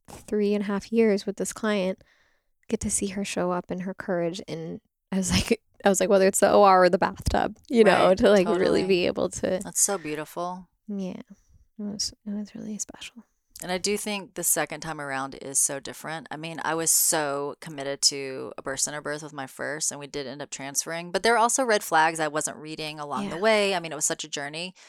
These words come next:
Speaker 2: But then when I did a home birth with the second, I was like, "Oh, yeah, I don't think I was actually ready for what this actually is."
Speaker 1: Interesting. In
Speaker 2: Yeah.
Speaker 1: what way?
Speaker 2: It's so hardcore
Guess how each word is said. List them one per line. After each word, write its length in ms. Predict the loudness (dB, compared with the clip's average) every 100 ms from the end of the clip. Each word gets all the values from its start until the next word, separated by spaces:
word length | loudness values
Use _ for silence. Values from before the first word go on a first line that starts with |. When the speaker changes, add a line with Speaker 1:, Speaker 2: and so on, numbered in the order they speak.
| -20 -20 -6
Speaker 2:
But 160 | -4
then 440 | 0 2 0 -4 -12 _ _ -6
when 120 | -4
I 80 | -4 0
did 180 | 4 4
a 60 |
home 180 | 2 -2
birth 140 | -4 -6
with 100 | -2
the 60 |
second, 520 | 2 2 2 -2 -6
I 80 | -4
was 120 | -2
like, 180 | -2 -2 -6 -6
"Oh, 640 | -4 -2 -2 -2 -2 -4
yeah, 340 | -4 0 2
I 80 | 2
don't 220 | 2 -2 -2
think 200 | -2 0
I 60 |
was 120 | 0 2
actually 340 | 0 0 -6
ready 540 | -8 -8 -6 -4 -6 -10
for 240 | -8 -6
what 200 | -4 -6 -4
this 280 | 0 2 2
actually 420 | 0 -2 -2 -4 -6
is." 280 | -4 -4
Speaker 1:
Interesting. 480 | 2 6 8 8 6
In 140 | 6 10
Speaker 2:
Yeah. 140 | 10
Speaker 1:
what 80 | 10
way? 500 | 8 8 6 0 -10 -20 _ -6
Speaker 2:
It's 160 | 0 6
so 320 | 6 6 2
hardcore 560 | -2 -2 -4 -4 -4